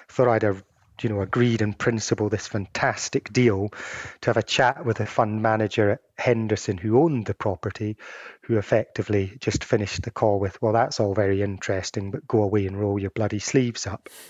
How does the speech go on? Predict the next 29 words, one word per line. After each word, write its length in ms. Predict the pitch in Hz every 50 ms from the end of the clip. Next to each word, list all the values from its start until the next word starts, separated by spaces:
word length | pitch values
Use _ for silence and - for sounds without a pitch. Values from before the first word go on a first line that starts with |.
| - - _
So 320 | - - - 143 123 117 - - - - - - - - - -
at 180 | - 147 190 170
that 380 | 147 147 170 180 170 - - -
point, 360 | - 127 120 117 120 123 - _ _
I 100 | - 117
sort 180 | 107 - 127 110
of 80 | 107
thought, 180 | 107 107 107 - -
"Oh, 220 | 151 127 95 90 - - _ - - -
oh 140 | 147 139 123
dear." 380 | - - 110 104 104 104 98 - - - - - - - - - - - - - - - - - _ _ _ _ -
I 80 | 127 113
could 180 | - - 131
have 100 | 123 110
thought 260 | - - 120 123 - -
quite 300 | - 131 120 113 143 - - _ _ - -
crestfallen 880 | - - - 127 110 - - - - - 139 127 123 123 120 120 123
by 220 | 117 127 120 120 120
that, 260 | 120 120 135 147 -
but 120 | 135 123
I 60 | 123 131
actually 420 | 139 143 151 - - - 123 104
thought, 280 | - - 110 104 - - -
"Look, 360 | 135 123 110 113 - _ - - _ _ _ _ _ _ _
this 240 | 135 143 151 147 -
is 100 | 147 127
a 60 | 113
skill 460 | - - - - 127 107 104 101 98 -
where 380 | 127 117 107 104 101 110 -